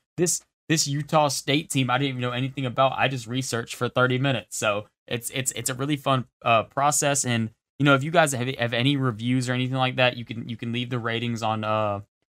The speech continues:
Twitch, but I highly recommend you hit us up on Twitter. Our D Ms are always open, so you know, if you have any questions or any, like, concerns, letting us know the whole process, just hit us on Twitter and we'll,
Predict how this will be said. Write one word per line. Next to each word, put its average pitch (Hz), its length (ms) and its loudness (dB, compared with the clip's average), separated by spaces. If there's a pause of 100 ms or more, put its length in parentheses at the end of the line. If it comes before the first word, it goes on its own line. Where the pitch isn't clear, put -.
(100)
Twitch, 151 260 -2
but 123 120 2
I 123 120 8
highly 131 360 2
recommend 120 480 -2
you 120 60 -4
hit 117 140 0
us 123 140 0
up 117 140 0
on 107 120 0
Twitter. 117 400 -2
Our 110 160 4
D 117 240 0
Ms 120 100 0
are 110 140 2
always 110 320 0
open, 139 340 -2
so 107 380 0 (300)
you 120 80 4
know, 123 80 8
if 117 100 2
you 139 60 4
have 135 100 4
any 131 120 2
questions 123 640 0
or 107 200 0
any, 117 340 -2
like, 104 180 -2
concerns, 113 560 0
letting 113 220 -4
us 107 140 -6
know 110 160 -2
the 110 100 -4
whole 113 160 -4
process, 123 640 -4
just 113 240 -14
hit 113 100 -8
us 120 160 -6
on 107 120 -4
Twitter 123 280 -6
and 113 120 -4
we'll, 117 220 -2